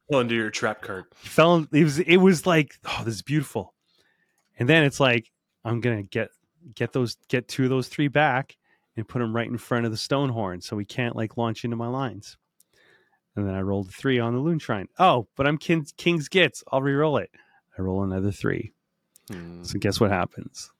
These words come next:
Speaker 2: The Stonehorn gets into my lines and starts messing things up. And he bounces, bounces around. And I think my Trog boss got left with, like, two wounds left at that point.
Speaker 1: Okay.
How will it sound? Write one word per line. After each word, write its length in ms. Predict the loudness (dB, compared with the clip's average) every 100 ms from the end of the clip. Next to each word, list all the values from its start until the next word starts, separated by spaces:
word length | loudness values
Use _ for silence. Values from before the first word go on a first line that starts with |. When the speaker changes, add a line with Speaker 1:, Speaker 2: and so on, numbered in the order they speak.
| _
Speaker 2:
The 80 | -4
Stonehorn 760 | 0 2 2 2 2 2 -2 -2
gets 260 | -2 0
into 160 | -2 -2
my 120 | -2
lines 580 | -4 -4 -6 -10 -12 -16 _ _ _ _ _ _ _ _ -8
and 100 | -6
starts 360 | 0 0 0 -2
messing 300 | -2 -2 -4
things 300 | -2 -2 -2
up. 200 | -4 -8 _ _ _ _ _ -4
And 100 | 0
he 80 | 0 0
bounces, 760 | -2 -2 -2 0 0 -2 -10 -16 _ _ _ -6
bounces 380 | -6 -4 -4
around. 640 | 2 4 4 4 2 0 -4 -4
And 580 | 0 2 0 0 -2 -6 _ -20 _ -4
I 80 | 2
think 200 | 2 4
my 220 | 4 4 0 _ _ -4
Trog 320 | 4 4 4
boss 280 | 4 4 4
got 200 | 2 2
left 200 | 0 -2
with, 160 | -2
like, 200 | 0 -2 -6
two 280 | -2 2 2
wounds 420 | 2 2 0 -2
left 240 | -4 -2 -6
at 100 | -4
that 220 | -4 -4
point. 320 | -4 -4 -4 -10 _ _ _ _ _ _ -10
Speaker 1:
Okay. 260 | -8 -10